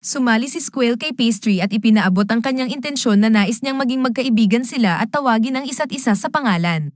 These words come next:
Tinanong niya si Pastry ng higit pa tungkol kay Petra dahil interesado siya sa mga bagay na gusto nito.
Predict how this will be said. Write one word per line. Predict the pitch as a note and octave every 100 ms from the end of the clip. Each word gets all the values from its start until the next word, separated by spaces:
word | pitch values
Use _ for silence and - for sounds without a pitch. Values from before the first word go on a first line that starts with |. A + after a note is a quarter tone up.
| _ _ _ _ _ _ _
Tinanong | - B3 A#3+ A3+
niya | A3+ A#3+
si | D#4+
Pastry | C#4 B3+ - B3
ng | A3+
higit | G#3+ G3+ G#3
pa | A#3
tungkol | A3 A#3+ B3+
kay | B3+ D4+
Petra | B3+ G#3+ G3+ F#3+
dahil | F3+ G#3+ A#3
interesado | A3 A3 G#3+ G3+ G#3+ G3+
siya | B3+ A3+
sa | G#3+
mga | C#4+ D4
bagay | A#3+ G#3+ G#3+ B3+
na |
gusto | C4+ C#4 -
nito. | G#3+ E3+ F#3+ D3